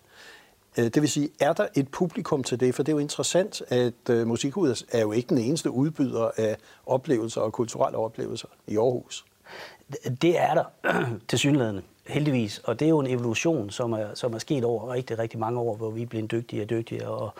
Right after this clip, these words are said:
Speaker 2: og vores gode folk er blevet dygtigere og dygtigere. Øh, og, øh, der kan vi bare se, at,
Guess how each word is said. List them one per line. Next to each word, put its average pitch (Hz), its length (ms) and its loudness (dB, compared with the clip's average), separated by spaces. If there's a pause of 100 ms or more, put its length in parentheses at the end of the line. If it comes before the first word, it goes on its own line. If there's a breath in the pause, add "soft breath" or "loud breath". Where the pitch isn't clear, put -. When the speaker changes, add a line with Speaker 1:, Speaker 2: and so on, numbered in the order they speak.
(280 loud breath)
Speaker 2:
og 123 100 -4
vores 107 140 0
gode 127 200 0
folk 123 280 0
er 120 40 -2
blevet 113 200 -2
dygtigere 113 300 -2
og 110 60 -6
dygtigere. 113 380 -4 (580 loud breath)
Øh, 117 80 2 (720)
og, 117 440 -4
øh, - 460 -8 (480)
der 180 100 6
kan 185 100 4
vi 165 40 6
bare 170 140 4
se, 202 320 2
at, 131 300 -2